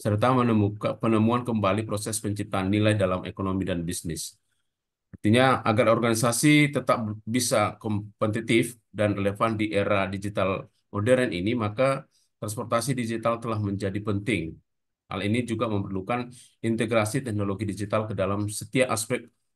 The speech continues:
yang ada pada perusahaan, yang secara signifikan akan mengubah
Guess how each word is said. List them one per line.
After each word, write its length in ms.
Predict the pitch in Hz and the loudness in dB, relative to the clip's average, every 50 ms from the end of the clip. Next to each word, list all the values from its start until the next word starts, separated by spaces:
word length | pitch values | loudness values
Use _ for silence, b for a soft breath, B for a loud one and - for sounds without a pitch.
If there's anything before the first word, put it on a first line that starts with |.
| _ _ _ _ _ _ _ - - | _ _ _ _ _ _ _ -8 -4
yang 160 | 110 107 - | -2 0 0
ada 160 | 101 104 107 | 2 0 0
pada 240 | 107 107 98 98 101 | 0 0 -2 -2 -2
perusahaan, 560 | 104 101 98 98 - 95 87 87 - 82 80 80 80 80 | -2 -4 -4 -4 -4 -8 -8 -8 -8 -8 -8 -8 -10 -10
yang 240 | - - 113 123 135 | -6 -2 0 2 2
secara 400 | 139 139 123 - 120 110 107 107 | 0 0 -2 -2 0 0 0 0
signifikan 640 | 107 117 107 101 104 107 104 120 123 139 143 139 139 143 - | -2 -4 -4 -4 -6 -6 -4 -2 0 0 0 -2 -4 -4 -6
akan 220 | 107 107 - 107 | -4 0 0 2
mengubah 640 | 107 107 104 104 110 113 107 107 107 104 98 - _ | 2 4 4 4 2 0 2 2 2 2 0 -4 _